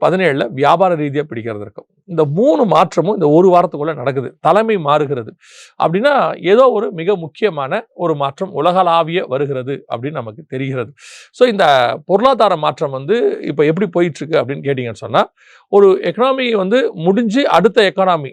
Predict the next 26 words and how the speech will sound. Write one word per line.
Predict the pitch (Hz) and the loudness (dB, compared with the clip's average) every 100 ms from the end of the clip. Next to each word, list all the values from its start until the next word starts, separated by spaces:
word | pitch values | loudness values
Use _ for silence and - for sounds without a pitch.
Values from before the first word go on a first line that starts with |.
| _ | _
அதாவது | 147 165 185 180 | 0 4 4 2
இன்னொன்னு | 165 185 | -2 -4
சொல்ல | 170 156 | -2 -4
போனோம்னா | 147 139 190 185 | -2 -2 0 2
ஆயிரத்தி | 180 180 185 | 2 0 -2
தொள்ளாயிரத்தி | 156 151 147 | 0 0 -6
முப்பதுகள் | 143 196 175 143 | -4 -2 0 0
வரைக்கும் | 143 127 196 240 _ _ _ | -2 -4 -2 -2 _ _ _
யூ | - 208 | -4 -2
கே | 190 208 | 2 4
உடைய, | 160 139 127 - | 4 2 0 -2
அதாவது | - 147 165 | 0 2 2
இங்கிலாந்துடைய | 156 170 180 156 139 131 | -2 2 2 2 -2 -2
எக்கானமி | 127 151 131 123 | -2 -4 -4 -2
தான் | 196 - | -2 2
வேர்ல்டையே | 151 180 170 165 165 | 4 4 2 0 2
ஆளுகை | 139 143 135 | 2 0 -6
செஞ்சுக்கிட்டு | 131 117 113 | -10 -12 -14
இருந்துச்சு. | 107 107 - _ _ _ | -16 -18 -20 _ _ _
அது | - 208 180 - | 2 4 4 2
ட்வென்டிஸ்ல | 214 233 277 208 190 | 2 4 2 2 0
இருந்து | 185 214 | 0 0
தர்ட்டிஸ்குள்ள | 165 156 202 - 151 208 156 | 0 0 -4 -2 -2 -2 -2
மிகப்பெரியதான | 156 254 - 233 214 165 180 | 2 2 4 4 4 2 -2
வீழ்ச்சியை | 151 196 185 - 160 - | -2 -2 -4 -4 -4 -4
சந்திச்சுச்சு. | 120 117 - - | -8 -10 -12 -16